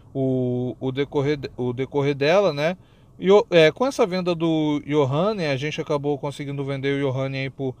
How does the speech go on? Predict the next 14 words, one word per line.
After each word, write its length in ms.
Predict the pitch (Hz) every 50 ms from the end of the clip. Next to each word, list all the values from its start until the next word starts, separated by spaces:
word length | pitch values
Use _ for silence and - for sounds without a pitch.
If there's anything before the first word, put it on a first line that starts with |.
| - - - - _ - -
esse 220 | 139 127 - 156
valor 280 | 135 139 139 139 139 135
de 120 | 131 139
nove 240 | 135 131 135 135 135
e 20 |
seiscentos, 640 | - - 151 143 - - - 156 185 226 - - - - - - - - - - - - - -
e 200 | 190 185 190 185 -
é 80 | - 185
uma 220 | 185 190 190 180
verba 320 | 170 170 165 165 160 175
interessante 680 | 175 165 - 175 170 170 156 - - 156 151 151 - -
que 80 | -
acaba 460 | 160 147 - 151 143 147 147 151 - -
entrando 640 | - 156 156 147 - 151 147 147 147 147 151 151